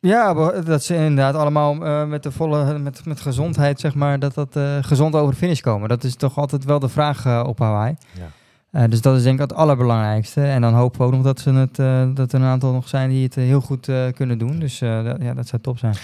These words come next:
Speaker 2: Dit is natuurlijk een Kona special. En daar hebben we het ook, eh, nou ja, bijna een,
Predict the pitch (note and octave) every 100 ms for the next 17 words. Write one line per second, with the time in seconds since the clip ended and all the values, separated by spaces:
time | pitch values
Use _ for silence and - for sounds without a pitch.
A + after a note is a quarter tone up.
0 | - - _ A2 C3+ C3 B2 A2 G#2+ -
1 | C3 B2+ A#2 - A#2+ - D3 - _ A#2
2 | G2 G2+ G2+ - G2 - F#2 F2 F#2+ D#2
3 | G2 G#2 F#2